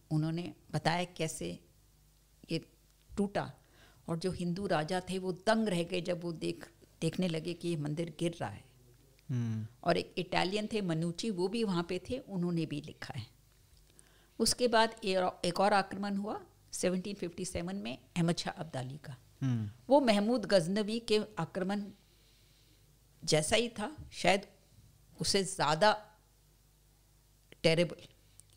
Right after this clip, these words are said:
Speaker 2: और रेजिस्टेंस बहुत पुट अप किया था।
Speaker 1: और इतनी
Speaker 2: उस समय।
Speaker 1: रेजिस्टेंस की,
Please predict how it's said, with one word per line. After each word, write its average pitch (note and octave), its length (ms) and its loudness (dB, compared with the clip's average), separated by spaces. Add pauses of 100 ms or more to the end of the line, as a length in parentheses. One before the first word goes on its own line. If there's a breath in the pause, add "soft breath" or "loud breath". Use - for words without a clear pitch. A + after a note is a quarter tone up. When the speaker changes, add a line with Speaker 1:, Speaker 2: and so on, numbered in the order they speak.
(320)
Speaker 2:
और A#2 180 -6
रेजिस्टेंस C3 680 -2
बहुत B2 200 -2 (100)
पुट A#2+ 180 -8
अप A2+ 100 -8 (160)
किया A2 180 -4
था। G#2+ 300 -10 (320)
Speaker 1:
और G#3 320 0
इतनी G3 280 0
Speaker 2:
उस D4 60 6
समय। A#3 180 8
Speaker 1:
रेजिस्टेंस G3 540 -2 (420)
की, F#3+ 260 0